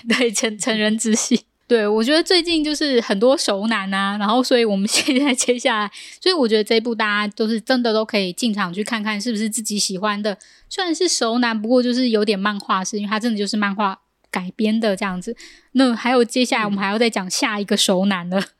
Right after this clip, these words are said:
Speaker 1: 对，我们下一个熟男是终于十四年，终于回归小荧幕的，就是苏志燮苏大叔。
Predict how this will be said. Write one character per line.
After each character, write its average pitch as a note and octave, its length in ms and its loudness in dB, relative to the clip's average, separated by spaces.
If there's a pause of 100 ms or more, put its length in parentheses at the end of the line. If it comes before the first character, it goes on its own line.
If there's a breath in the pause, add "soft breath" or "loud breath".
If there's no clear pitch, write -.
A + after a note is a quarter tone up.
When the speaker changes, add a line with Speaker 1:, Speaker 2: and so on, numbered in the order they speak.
(120)
Speaker 1:
对， G#3+ 180 6
我 G3+ 40 4
们 G#3 120 2
下 C#4+ 200 2
一 C4 40 0
个 A#3+ 120 0
熟 - 360 -2
男 A3+ 200 0
是 A3+ 340 0 (460 loud breath)
终 C#4+ 300 2
于 A3+ 340 0
十 A3+ 580 0
四 D4 360 4
年， G3+ 340 0
终 D4 300 0
于 A#3+ 100 4
回 A3 240 2
归 C4+ 240 2
小 A3 340 0
荧 A#3 180 0
幕 C#4 300 4
的， A3 320 0
就 A#3 140 -6
是 A3+ 260 -2
苏 C#4+ 320 2
志 C#4 280 0
燮 B3+ 260 4
苏 D4 240 -2
大 D4 240 0
叔。 E4 460 4